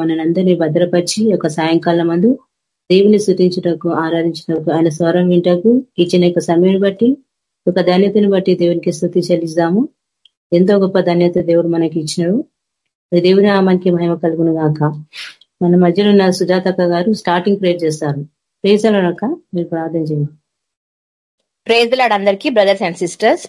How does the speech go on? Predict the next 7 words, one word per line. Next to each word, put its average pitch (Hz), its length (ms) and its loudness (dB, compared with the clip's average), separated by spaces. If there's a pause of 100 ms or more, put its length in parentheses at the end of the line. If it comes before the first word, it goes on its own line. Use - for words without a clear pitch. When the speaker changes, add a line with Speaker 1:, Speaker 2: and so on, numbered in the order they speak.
Speaker 2:
ప్రభువును 185 400 -4 (1400)
మహిమపరుస్తూ 165 680 -2 (960)
ఆయనకు 151 300 0
మన 156 160 0
విజ్ఞాపన 160 500 -2
ప్రార్థనలు 156 480 -2 (560)
చెప్పుకుందాం. 131 440 -4